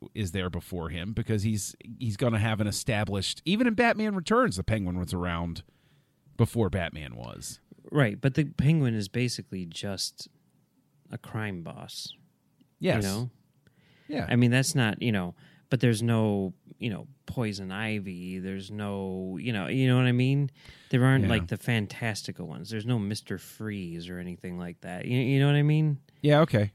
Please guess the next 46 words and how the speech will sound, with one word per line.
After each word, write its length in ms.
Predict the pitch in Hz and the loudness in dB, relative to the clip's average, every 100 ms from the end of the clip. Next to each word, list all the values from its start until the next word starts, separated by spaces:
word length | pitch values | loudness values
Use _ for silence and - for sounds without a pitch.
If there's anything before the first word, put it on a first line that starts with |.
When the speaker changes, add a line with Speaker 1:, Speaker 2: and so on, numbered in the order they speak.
| - | 0
Speaker 1:
okay. 300 | 127 101 98 | 2 2 2
I 80 | 143 | 4
Speaker 2:
And 80 | 143 | 6
Speaker 1:
see 120 | 143 | 8
where 140 | 120 | 8
you're 80 | 95 | 6
going. 300 | 85 80 78 - _ _ - 143 | 2 -2 -6 -12 _ _ -12 -4
Speaker 2:
so, 500 | - - 160 139 - - | 0 4 4 4 0 -6
like, 320 | 120 147 131 - | 2 2 2 -2
th-, 280 | 135 131 120 | -4 -2 2
that 160 | 147 165 | 4 6
was 180 | 127 | 4
really 220 | 113 113 98 | 4 2 2
disappointing. 540 | 104 104 110 95 95 | 0 -2 -2 -2 2
Like, 180 | 123 120 | 2 4
they 120 | 165 | 4
could 260 | - 196 175 | 4 4 4
have 120 | 92 | 4
had 200 | 95 85 | -2 -6
the 80 | 80 | -4
Penguin 420 | 110 92 90 87 | -4 -4 -4 -6
in 120 | 85 | -6
there, 120 | 87 | -8
and 140 | - 80 | -8 -6
I 60 | |
would 100 | 101 | -4
have 80 | 104 | -2
been 100 | 104 | -2
like, 200 | 98 95 | -2 -4
"Cool." 420 | - 156 104 110 - _ - - - | -4 -2 -2 -6 -16 _ -20 -20 -4
You 100 | 110 | -2
know, 60 | 104 | 0
'cause 180 | 117 | 0
he's 180 | 110 101 | 0 0
just 200 | 120 - | -2 -2
a 60 | 113 | -4
weird 540 | 95 98 104 110 90 | -2 0 2 2 0
guy, 500 | - 107 92 - - - | -2 -2 -2 -6 -12 -6
right, 360 | 98 98 110 - | -2 0 -2 -4
who, 340 | - 107 104 101 | -6 -4 -2 -2
who 200 | 104 98 | -2 0
happens 420 | 101 - 104 92 | -2 -2 -4 -4
to 80 | - | -4
be 160 | 110 | -2
into 160 | 101 95 | 0 -2
crime. 560 | - - 120 90 - | -6 -6 -6 -6 -12